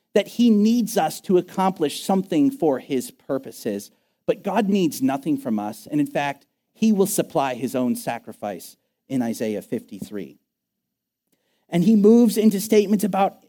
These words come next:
God's incomparability. He's completely transcendent. You can't actually compare anything with God to come up with his likeness. He outstrips, um, any point of comparison or anything else.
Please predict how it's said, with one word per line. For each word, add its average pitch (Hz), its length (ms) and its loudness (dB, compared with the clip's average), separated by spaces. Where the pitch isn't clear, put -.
God's 196 320 0
incomparability. 190 1040 0
He's 320 240 4
completely 269 640 4
transcendent. 220 720 2
You 247 100 2
can't 285 340 2
actually 233 440 0
compare 208 800 2
anything 196 540 0
with 151 280 -2
God 127 420 -2
to 247 160 4
come 202 300 2
up 190 200 2
with 175 220 0
his 170 400 4
likeness. 151 680 -2
He - 320 -4
outstrips, - 840 -4
um, 123 360 -4
any 208 240 2
point 151 400 -2
of 131 220 -10
comparison 127 640 -2
or 131 260 -8
anything 143 580 0
else. 110 420 -8